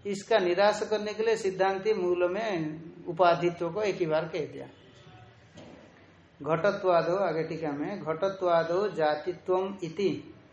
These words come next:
एवं रूपा परिभाषा तथा नील घटत्वादो उपाधित्वम इति एवं रूपा या परिभाषा तयोर द्वयोरपि सकल प्रमाण अविषयतया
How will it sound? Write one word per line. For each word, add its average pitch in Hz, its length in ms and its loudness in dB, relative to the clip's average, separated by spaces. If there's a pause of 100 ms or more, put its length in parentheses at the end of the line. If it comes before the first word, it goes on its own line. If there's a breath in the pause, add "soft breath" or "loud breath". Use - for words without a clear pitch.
(240)
एवं 185 420 4
रूपा 180 460 4
परिभाषा 170 1040 0 (920)
तथा 170 340 4
नील 190 340 4
घटत्वादो 175 840 4 (180)
उपाधित्वम 165 840 0 (100)
इति 180 220 -2 (100)
एवं 180 300 2
रूपा 175 340 0
या 175 220 0
परिभाषा 151 640 0 (560)
तयोर 202 380 6
द्वयोरपि 190 720 2
सकल 185 440 0
प्रमाण 165 440 -2
अविषयतया 160 1120 -2